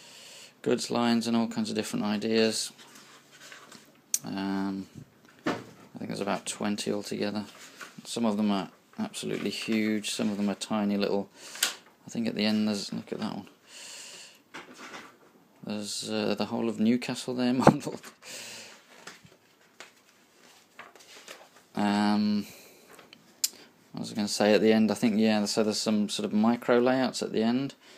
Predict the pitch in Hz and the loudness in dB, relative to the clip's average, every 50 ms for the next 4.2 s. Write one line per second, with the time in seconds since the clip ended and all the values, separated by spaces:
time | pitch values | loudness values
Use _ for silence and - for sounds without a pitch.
0 | - - - - - - - _ _ _ _ _ - - - - - 113 107 107 | -20 -20 -20 -20 -20 -20 -20 _ _ _ _ _ -16 -14 -14 -12 -10 -6 -6 -4
1 | 104 101 - - 107 104 104 110 110 104 113 110 107 - - - - - - - | -4 -6 -4 -4 -2 0 0 0 0 2 0 -2 -2 -4 -12 -20 -20 -20 -20 -20
2 | - - 117 113 110 113 110 110 110 110 107 113 107 107 - 113 110 - - - | -16 -10 -8 -6 -4 -2 -2 -2 -2 -2 -2 -4 -6 -6 -6 -8 -8 -6 -8 -8
3 | - - - 117 113 117 123 127 123 127 - 113 113 120 123 - - - 117 127 | -8 -8 -6 -2 0 2 2 2 0 -2 -4 -6 -6 -6 -6 -6 -4 -2 0 0
4 | 147 165 175 | 0 0 -2